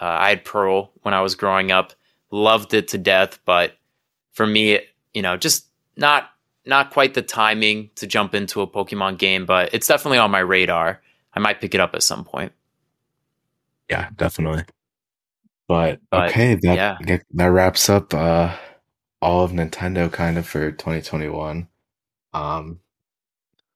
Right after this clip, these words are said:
Speaker 2: we spent a lot longer than I thought we would on that, but it
Speaker 1: <laughs>
Speaker 2: seems like we had
Speaker 1: Yeah.
Speaker 2: more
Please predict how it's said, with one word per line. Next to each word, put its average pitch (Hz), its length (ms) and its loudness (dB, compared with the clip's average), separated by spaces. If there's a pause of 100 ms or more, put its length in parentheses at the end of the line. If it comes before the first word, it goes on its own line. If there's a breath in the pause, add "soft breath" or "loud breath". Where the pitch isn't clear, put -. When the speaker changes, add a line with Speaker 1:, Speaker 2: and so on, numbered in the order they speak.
(240)
Speaker 2:
we 87 60 -10
spent 87 220 -2
a 78 60 0
lot 78 400 0
longer 80 260 -4
than 80 160 -4
I 80 100 0
thought 80 220 2
we 73 120 0
would 78 160 0
on 76 180 -2
that, 73 280 2
but 76 160 -4
it - 180 -4
Speaker 1:
<laughs> - 80 0
Speaker 2:
seems 85 240 0
like 82 120 2
we 82 140 0
had 85 100 4
Speaker 1:
Yeah. 85 180 4
Speaker 2:
more 82 240 4